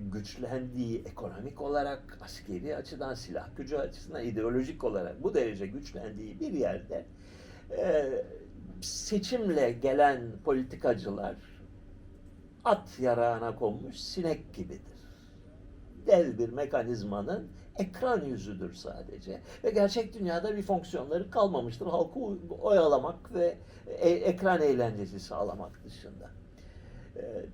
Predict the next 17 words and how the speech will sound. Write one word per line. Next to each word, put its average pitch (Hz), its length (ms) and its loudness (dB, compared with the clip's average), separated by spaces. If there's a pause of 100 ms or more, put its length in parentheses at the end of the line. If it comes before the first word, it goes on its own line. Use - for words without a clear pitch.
(100)
Türkiye'de 123 560 -4
de - 140 -6
böyle 135 340 -2
bir - 140 -6
noktaya - 520 -6
varıldı. 120 800 -2
Artık - 500 -8
Türkiye'de - 640 -6
bir 165 160 -6 (1500)
tek - 240 -6
parti 185 380 4
de 113 160 6
demeyeceğim, 98 680 -2
bir 170 200 -4
devlet 151 480 2
rejimi 90 360 -4
var. - 520 -14